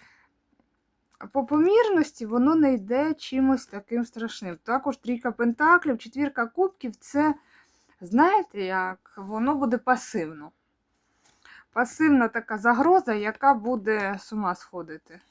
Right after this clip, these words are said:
І знову сімка кубків випадає. Я хочу сказати, що це залякування.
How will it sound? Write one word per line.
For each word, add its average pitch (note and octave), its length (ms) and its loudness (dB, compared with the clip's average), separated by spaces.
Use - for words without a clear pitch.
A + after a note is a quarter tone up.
І A#3 100 -6
знову D#4+ 240 2
сімка C4+ 320 0
кубків A3 300 -12
випадає. F3 520 -12
Я D#4+ 180 4
хочу D4+ 300 0
сказати, C4+ 420 2
що A#3+ 120 0
це A#3+ 140 -2
залякування. D3+ 720 -2